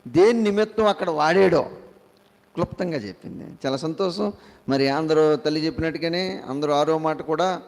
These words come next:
ఇది దేవుడి ప్రణాళిక. ఒక మాట మిమ్మల్ని అడుగుతున్నాను, అసలు యేసు ప్రభు అని ఎవరు చంపారో చెప్పండి. ఇప్పుడు అక్కడ సిలువ మీద ఉన్నాడు ఆయన. అమ్మా, ప్రజలు చంపారు మీరు. ఇంకెవరన్నా చెప్పండి. మగవాళ్ళు అసలు మాట్లాడట్లేదు ఏంటి? ఉన్నారా ఇక్కడ?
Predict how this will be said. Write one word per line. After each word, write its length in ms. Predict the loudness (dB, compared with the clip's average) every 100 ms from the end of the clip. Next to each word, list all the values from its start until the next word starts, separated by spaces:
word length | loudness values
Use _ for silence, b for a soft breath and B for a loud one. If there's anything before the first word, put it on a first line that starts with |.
| B B B -12
ఇది 280 | -10 -8 -8
దేవుడి 500 | -4 -2 -2 -6 -6
ప్రణాళిక. 460 | -8 -6 -4 -6 -8 -20 _ _ _ _ _ _ _ _ _ _ _ _ _ _ _ -10
ఒక 120 | -6
మాట 300 | 0 2 4 6 6 4 0
మిమ్మల్ని 300 | -4 -2 0
అడుగుతున్నాను, 600 | 0 0 -4 -6 -6 -8 -8
అసలు 200 | -6 -4
యేసు 320 | 0 0 0
ప్రభు 320 | -2 0 2
అని 180 | 2 2
ఎవరు 180 | 0 0
చంపారో 340 | -2 0 0
చెప్పండి. 360 | 0 -2 -6 -10
ఇప్పుడు 880 | -12 -20 _ _ _ _ _ -6 -2
అక్కడ 160 | -2
సిలువ 300 | -4 -2 0
మీద 180 | 2 2
ఉన్నాడు 220 | 2 2
ఆయన. 240 | 2 0 -2 -8 -20 -20 _ _ _ _ _ _ -2
అమ్మా, 260 | 0 0 -2 -16 -20 -20 _ _ _ _ _
ప్రజలు 340 | 0 2 4 2
చంపారు 280 | 2 2 2
మీరు. 240 | 0 -2
ఇంకెవరన్నా 720 | -2 -2 0 2 0 -2 -6 -10 -18 -20 _ -20 -20 -8 -6
చెప్పండి. 260 | -4 -2
మగవాళ్ళు 340 | -2 2 4 2
అసలు 160 | 2
మాట్లాడట్లేదు 600 | 0 0 2 0 0 0
ఏంటి? 140 | 0 -2
ఉన్నారా 420 | -4 0 2 2
ఇక్కడ? 420 | 0 -2 -2 -4